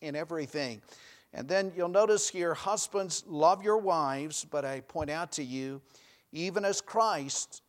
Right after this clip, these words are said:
also loved the church and gave himself for it, that he might sanctify and cleanse it with the washing of water by the word, that he might present it to himself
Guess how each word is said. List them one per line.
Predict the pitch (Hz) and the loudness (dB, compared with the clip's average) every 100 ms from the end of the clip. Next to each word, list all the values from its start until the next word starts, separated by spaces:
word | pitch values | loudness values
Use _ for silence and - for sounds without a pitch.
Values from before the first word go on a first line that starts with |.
| - | -2
also | 156 160 151 170 156 156 151 - _ - | 4 4 2 2 4 2 0 -12 _ -12
loved | 135 139 135 131 127 147 _ _ | 0 2 4 0 -4 -16 _ _
the | 147 143 | -4 -4
church | - 175 135 - - - _ _ _ _ | -2 -4 -6 -6 -8 -8 _ _ _ _
and | - 135 | -6 -4
gave | 120 135 131 | 0 -2 -2
himself | 131 120 - 127 - | -6 -4 -2 -2 0
for | 190 214 123 | 2 2 0
it, | - - - _ _ _ - | -10 -14 -16 _ _ _ -12
that | 123 | -6
he | 131 | -2
might | 139 143 | -2 -2
sanctify | - 175 185 - 160 - 147 127 117 117 - | 0 2 0 0 -4 2 2 2 -4 -10 -10
and | 135 | -10
cleanse | 117 170 175 180 135 | -8 0 0 0 -2
it | 135 120 | -4 -6
with | 135 - | -10 -4
the | 135 | -2
washing | 139 156 - 147 127 | 0 0 -2 -6 -8
of | 127 | -4
water | 131 151 147 | 0 2 2
by | 131 127 | -2 -4
the | |
word, | 123 139 147 120 | -6 -2 -2 -2
that | 139 | -4
he | 135 | -4
might | 139 143 - | -4 -6 -4
present | 151 135 175 190 - | -4 -2 -2 -6 -4
it | 190 - | -6 -4
to | 170 | -4
himself | 135 123 - 156 160 165 | -4 -4 0 0 2 -2